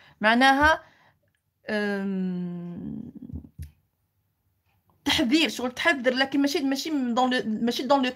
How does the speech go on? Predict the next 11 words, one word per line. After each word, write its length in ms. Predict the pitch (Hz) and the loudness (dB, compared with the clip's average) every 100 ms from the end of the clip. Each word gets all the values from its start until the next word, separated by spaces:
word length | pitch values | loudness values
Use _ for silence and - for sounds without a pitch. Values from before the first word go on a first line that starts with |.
| 269 | -4
contexte 240 | 262 320 | -4 -4
تاع 100 | 277 | -4
التحذير. 560 | 277 - 214 190 170 - _ _ _ _ - | -6 -6 -2 -2 -4 -12 _ _ _ _ -10
مفهوم؟ 460 | - 285 226 - _ _ _ _ _ _ _ _ _ _ _ | 0 0 0 -4 _ _ _ _ _ _ _ _ _ _ _
يلا، 260 | 240 233 196 | 0 2 2
نروحوا 380 | 233 294 381 427 | 2 2 4 2
لي 140 | 330 | 0
كوم-، 320 | 339 339 - | -4 -8 -10
كومبريهنسيون 760 | - 349 359 349 359 349 427 440 | -4 -4 -2 0 0 0 -2 0
دو 80 | 302 | 0
ليكري. 580 | 240 220 - 175 - | 2 0 -4 -14 -14